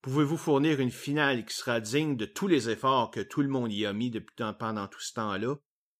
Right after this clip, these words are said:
Ben, le problème est pas simple et peut représenter un défi majeur et une source de stress importante pour le maître de jeu.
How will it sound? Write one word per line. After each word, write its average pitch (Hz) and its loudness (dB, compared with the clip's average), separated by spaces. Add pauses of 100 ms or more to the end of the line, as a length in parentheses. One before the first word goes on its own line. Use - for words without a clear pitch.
(380)
Ben, 180 -4
le 170 6
problème 165 6
est 135 4
pas 139 4
simple 131 -2
et 113 0
peut 165 6
représenter 131 4
un 131 4
défi 113 -2
majeur 127 4
et 120 2
une 110 -2
source 127 0
de 113 0
stress - -2
importante 127 -2
pour 95 -8
le 92 -6
maître 90 -8
de 95 -6
jeu. 87 -10